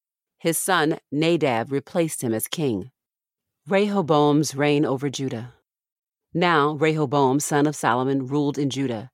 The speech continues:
He was forty-one years old when he became king, and he ruled for seventeen years in Jerusalem, the city the Lord chose from all the tribes of Israel to be his home.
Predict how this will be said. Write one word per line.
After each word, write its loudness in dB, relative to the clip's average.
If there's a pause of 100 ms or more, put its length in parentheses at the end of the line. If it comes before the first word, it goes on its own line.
(140)
He -4
was 0
forty-one 2
years -2
old -6 (180)
when 2
he -2
became 0
king, -2
and 0
he -6
ruled -2
for -8
seventeen 0
years 0
in -2
Jerusalem, -4 (220)
the 4
city 0
the 2
Lord 0
chose 0
from -4
all -2
the -6
tribes -4
of -18
Israel -4
to -6
be 2
his -6
home. -4